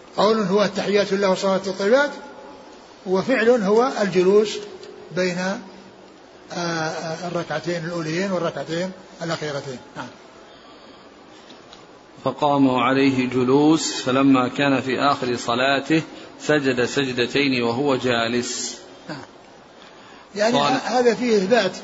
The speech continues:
Speaker 1: التشهد في الأولى، يعني في الأ-، الأول، لأنه قال عليه جلوس، وإنما قام نسيانا. نعم.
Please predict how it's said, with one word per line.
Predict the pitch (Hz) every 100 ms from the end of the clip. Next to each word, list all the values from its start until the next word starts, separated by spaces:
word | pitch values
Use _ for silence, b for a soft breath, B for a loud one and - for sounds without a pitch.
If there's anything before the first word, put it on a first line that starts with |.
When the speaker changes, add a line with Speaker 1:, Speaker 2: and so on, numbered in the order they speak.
| - - - - 202
Speaker 1:
التشهد | 208 190 185 170 190 196
في | 160 185
الأولى، | 190 233 175 151 - - - - - - - 151
يعني | 160 160
في | 151
الأ-، | 180 180 170
الأول، | 175 196 180 160 185 - - - - - -
لأنه | 151 165 160 165
قال | 196 185
عليه | 196 202 175
جلوس، | 175 220 247 - - - - - - -
وإنما | 156 175 180 170
قام | 202 208
نسيانا. | 208 208 220 240 190 151 - - 180
نعم. | 151